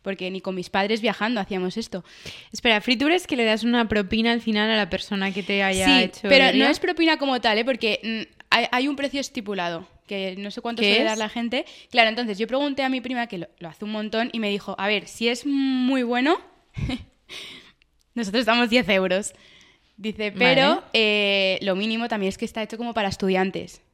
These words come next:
Speaker 1: Lo minimísimo son cinco, diez, y luego ya a partir de diez, cada uno lo que
Speaker 2: ¿Y qué
Speaker 1: quiera".
Speaker 2: dura el tour?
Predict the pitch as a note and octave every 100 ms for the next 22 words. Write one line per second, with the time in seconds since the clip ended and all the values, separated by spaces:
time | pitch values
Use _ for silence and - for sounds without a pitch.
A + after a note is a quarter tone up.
0 | _ F#3+ F#3 F#3 F#3 G#3+ C4+ C#4+ D#4 A3+
1 | A3 G#3 G#3 - E3 _ _ _ _ F#3
2 | G#3+ A#3 C4 G3 G#3+ G3 G3 F#3+ F#3+ E3+
3 | G3 F#3+ F#3+ G3+ A#3+ A#3 F#3+ F#3 G#3 A3+
4 | F#3+ G3 F#3 G3 A#3 E3+ E3 G3 A#3+